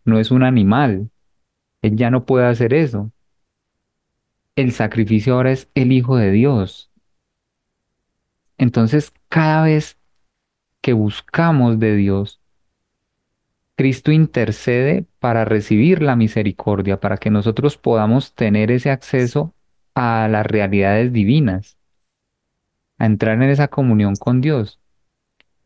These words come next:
Eh, la hermana María Inés dijo algo muy importante, pero ¿quién nos explica todo esto?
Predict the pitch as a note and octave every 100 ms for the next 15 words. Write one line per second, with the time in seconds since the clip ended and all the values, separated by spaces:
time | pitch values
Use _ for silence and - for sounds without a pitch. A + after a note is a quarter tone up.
0 | _ _ _ _ _ _ _ - A#2 G#2+
1 | - A#2+ A2 A2 C3 C#3 B2 A2 A2 A#2
2 | B2 B2 B2 B2 A#2+ G#2+ G2 D#3+ E3+ A#2+
3 | G2+ G#2 C3 - G#2+ F#2+ - C#3 D3 D#3+
4 | E3 - A#2+ A2+ C3 C3 C#3 C#3+ F3 E3
5 | - F#2 G2+